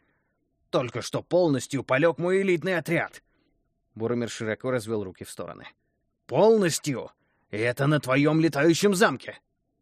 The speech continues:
Его поддержал немолодой на вид игрок с ником Гейнер, сидящий во главе стола прямо напротив меня. Боромир прав. Почти все пошло не по плану. Появился этот неизвестный, уничтожил половину наземной армии,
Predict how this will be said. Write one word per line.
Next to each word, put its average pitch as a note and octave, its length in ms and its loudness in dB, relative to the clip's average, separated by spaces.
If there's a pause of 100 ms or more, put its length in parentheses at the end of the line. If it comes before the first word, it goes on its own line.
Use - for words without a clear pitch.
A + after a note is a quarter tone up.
(460)
Его G#2+ 260 -4
поддержал C3 600 -2
немолодой A#2+ 500 -2
на A2 140 -2
вид G2+ 220 -10
игрок G2+ 320 -6
с - 100 -14
ником B2 340 -4
Гейнер, A#2+ 520 -6 (320)
сидящий A2+ 540 -6
во G#2 120 -6
главе G2+ 280 -4
стола G#2+ 340 -4
прямо B2 320 -6
напротив G#2+ 460 -10
меня. - 220 -16 (1080)
Боромир F#2+ 420 -10
прав. - 340 -10 (460)
Почти F#2+ 320 -8
все C3+ 200 -4
пошло A#2+ 280 -4
не A2+ 100 -4
по - 100 -8
плану. - 340 -16 (840)
Появился A2 580 -2
этот A#2+ 220 -6
неизвестный, A2+ 760 -6 (100)
уничтожил A2+ 580 -4
половину A2+ 440 -2
наземной A2+ 480 -2
армии, A2+ 440 -10